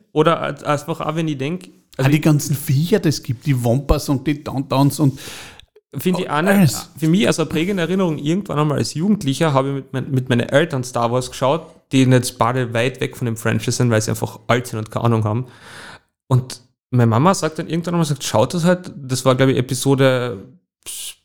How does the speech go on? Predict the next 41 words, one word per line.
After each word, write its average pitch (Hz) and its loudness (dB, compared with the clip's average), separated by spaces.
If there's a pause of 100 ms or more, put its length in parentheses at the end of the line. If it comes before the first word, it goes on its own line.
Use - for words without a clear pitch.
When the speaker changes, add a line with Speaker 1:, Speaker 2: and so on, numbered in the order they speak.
(300)
Speaker 1:
sechs, - -2 (300)
wo 135 4
sie 135 0
in 127 4
Jabba's 135 2
Palast, 143 -4
in 123 -10
Jabba, 143 0
der 120 -6
hat 135 -8
seinen 139 -2
Palast 151 0
sein 135 -4
und 123 -8
sagt, 127 -8 (100)
„Was 120 -4
sind 175 4
denn 175 6
das 160 2
alles 135 0
für 139 0
lustige 139 0
Leute, 143 0
was 117 -2
sind 156 4
das 151 2
alles - -2
für 135 0
lustige 131 0
Viecher?“ 123 -2 (480)
Und 127 2
wie, 123 2
wie 127 2
cool 202 6
das 180 0
eigentlich 120 -6
ist. - -6 (460)
Es 120 2
ist 170 2
halt 120 2
wie, - 0